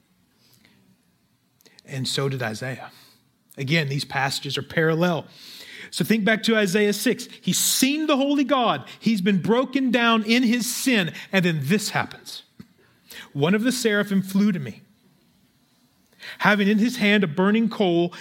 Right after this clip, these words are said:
that he had taken with tongs from the altar, and he touched my mouth and said, 'Behold, this has touched your lips. Your guilt is taken away, and your sin is atoned for.'" Isn't that good?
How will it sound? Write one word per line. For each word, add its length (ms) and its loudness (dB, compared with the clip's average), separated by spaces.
that 100 0
he 80 2
had 140 0
taken 340 0
with 140 -6
tongs 380 0
from 120 -2
the 100 2
altar, 440 -2
and 140 -2
he 60 -2
touched 420 -4
my 140 4
mouth 280 0
and 140 -4
said, 320 -6
'Behold, 560 -2
this 260 -2
has 160 -4
touched 340 -6
your 120 -4
lips. 400 -8
Your 220 -4
guilt 500 -2
is 120 -6
taken 340 -6
away, 380 -4
and 80 -6
your 100 -4
sin 440 -4
is 140 -8
atoned 340 -12
for.'" 300 -20
Isn't 220 -4
that 220 -8
good? 320 -10